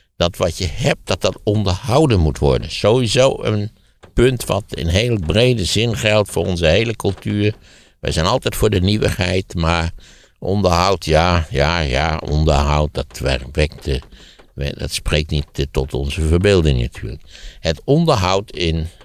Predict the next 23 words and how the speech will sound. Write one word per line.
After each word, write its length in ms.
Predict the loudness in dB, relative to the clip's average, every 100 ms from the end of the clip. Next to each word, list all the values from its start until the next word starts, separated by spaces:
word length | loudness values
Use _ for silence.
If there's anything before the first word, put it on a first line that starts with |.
| -18
Rusland, 640 | -6 -2 0 0 -2 -2 -4
in 160 | -6 -6
het 120 | -4
Russische 500 | -2 -2 -6 -8 -6
leger, 300 | -6 -6 -10
is 240 | -8 -8 -8
abominabel. 1080 | -6 -4 -2 -4 -4 -6 -2 0 0 -4 -14 _ _ -20 -20 -20 -20 -20 -12
De 120 | -8 -2
kwaliteit 680 | 0 0 -2 -2 -2 -2
van 240 | -2 -2 -2
de, 140 | -6 -8 _ _ _
met 200 | -4 -2
name 340 | 0 0 0
de 80 | 2
lagere 540 | 4 4 2 2 2 0
officieren, 720 | 0 -2 -2 -2 0 0 -2
is 280 | -4 -4
al 280 | -4 -2 -2
even 400 | 0 0 0 0
abominabel. 1040 | 0 0 2 2 2 2 2 2 2 -2 -6
Volgens 460 | -4 -2 -2 -4
hem, 300 | -2 0 0 0
Galeotti, 720 | -4 -4 -2 -2 -2 -4 -6